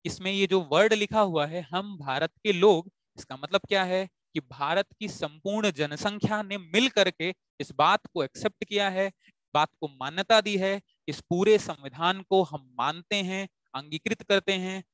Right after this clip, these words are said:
अधिनियमित करते हैं और आत्मार्पित करते हैं। अभी समझेंगे क्या है इसका मतलब अंगीकृत, अधिनियमित और आत्मार्पित का। तो पहला जो शब्द है हम भारत के लोग,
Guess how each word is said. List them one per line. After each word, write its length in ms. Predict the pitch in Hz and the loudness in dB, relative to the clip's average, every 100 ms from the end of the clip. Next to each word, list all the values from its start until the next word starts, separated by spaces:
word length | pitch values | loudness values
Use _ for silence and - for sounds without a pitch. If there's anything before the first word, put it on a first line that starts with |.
| - | -10
अधिनियमित 560 | 131 143 147 190 226 - | -8 -6 -4 0 0 0
करते 340 | 196 185 - | -2 -2 -4
हैं 300 | 180 180 180 - _ | -6 -6 -8 -12 _
और 220 | 139 151 170 | 0 2 2
आत्मार्पित 600 | 156 151 156 151 165 202 - | 0 -4 -2 -4 -2 -6 -4
करते 220 | 151 151 | -4 -4
हैं। 60 | |
अभी 80 | 160 | -6
समझेंगे 400 | 202 214 214 202 | -4 -2 -2 -2
क्या 160 | 185 175 | 0 0
है 80 | 165 | -2
इसका 220 | - 156 | -6 -6
मतलब 180 | 143 143 | -4 -6
अंगीकृत, 420 | 143 147 - 160 | -6 -10 -8 -4
अधिनियमित 400 | 151 160 156 156 | -4 -4 -6 0
और 140 | 143 | 0
आत्मार्पित 500 | 143 143 - 135 127 - | 0 -4 -6 -12 -12 -14
का। 100 | 117 _ _ _ | -16 _ _ _
तो 60 | 156 | -4
पहला 360 | - 160 208 | -2 0 0
जो 100 | 214 | 2
शब्द 280 | 196 196 160 | 2 0 -2
है 120 | 170 | -4
हम 260 | 175 180 196 | -2 -2 -6
भारत 320 | 151 151 151 _ | -4 -4 -4 _
के 80 | 139 | -4
लोग, 300 | 139 185 226 | 0 0 -2